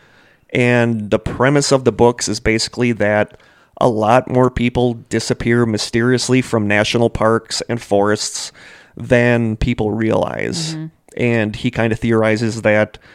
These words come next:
Speaker 1: the Park Service doesn't want you to know because tourism is kind of their bread and butter.
Speaker 2: Mm-hmm.
Speaker 1: And if they find out people are disappearing
Speaker 2: Well, and there's always really bizarre
Speaker 1: Yeah, a lot of
Speaker 2: circumstances.
Speaker 1: times there's bizarre circumstances, but so many of the things I read are just your basic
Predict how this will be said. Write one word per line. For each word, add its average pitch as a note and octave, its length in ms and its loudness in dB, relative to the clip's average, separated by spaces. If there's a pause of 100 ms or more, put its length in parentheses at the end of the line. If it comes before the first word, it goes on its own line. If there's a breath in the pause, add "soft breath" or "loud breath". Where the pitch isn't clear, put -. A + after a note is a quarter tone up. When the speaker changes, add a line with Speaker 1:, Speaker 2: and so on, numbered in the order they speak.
(460 soft breath)
Speaker 1:
the - 60 -2
Park A#2+ 240 2
Service A#2+ 340 4
doesn't A2+ 280 0
want A2 200 0
you A#2+ 60 2
to G#2 80 2
know G2+ 340 4
because A2 400 0 (220)
tourism A#2+ 460 4
is F2+ 120 -2
kind A2 200 0
of G#2+ 60 0
their F#2+ 120 2
bread G2+ 240 2
and G2 100 0
butter. C#3 420 4
Speaker 2:
Mm-hmm. G3 80 -10 (260)
Speaker 1:
And - 40 -2
if - 100 0
they A2+ 100 2
find A#2 260 0
out A2+ 140 4
people A#2 260 2
are G#2+ 60 0
disappearing C3 760 0 (640 soft breath)
Speaker 2:
Well, G3+ 100 0
and A3+ 60 2
there's A#3 160 4
always B3 240 2
really F#3+ 380 2
bizarre D#3+ 560 -2 (420)
Speaker 1:
Yeah, - 220 0
a - 20 -4
lot A2+ 220 2
of A2+ 60 0
Speaker 2:
circumstances. - 40 -
Speaker 1:
times A2+ 240 2
there's A2+ 140 0
bizarre A2 380 -4
circumstances, G#2 800 -6
but G2+ 120 -6
so A#2+ 160 4
many C3 240 4
of G#2+ 100 2
the G#2+ 80 0
things A2+ 240 -4
I G#2 80 4
read G#2 280 2
are E2 100 2
just A2+ 280 -2
your A2 100 4
basic G#2 640 -4